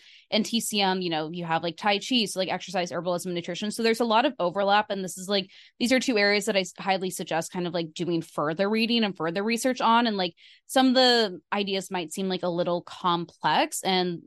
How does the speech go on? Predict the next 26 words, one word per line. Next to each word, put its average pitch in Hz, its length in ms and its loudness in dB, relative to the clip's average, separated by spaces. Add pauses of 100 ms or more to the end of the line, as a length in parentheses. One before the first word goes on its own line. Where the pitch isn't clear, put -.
you 196 120 -2
know, 151 300 2
it's - 420 -4
obviously 175 380 -2
because, 165 180 -6
like, 165 140 -4
this - 180 -8
is, 170 200 -6
like, 165 180 -6
such, - 180 -6
like, 180 160 -4
foreign 190 420 0
concepts 180 440 -2
to 208 100 -2
us 202 100 -2
'cause - 140 -14
we 185 80 -2
did 170 120 -2
not 160 280 2
all 170 220 2
grow 175 200 0
up 170 140 0
in 165 80 -2
a 165 60 -6
culture 185 480 0
that 165 360 2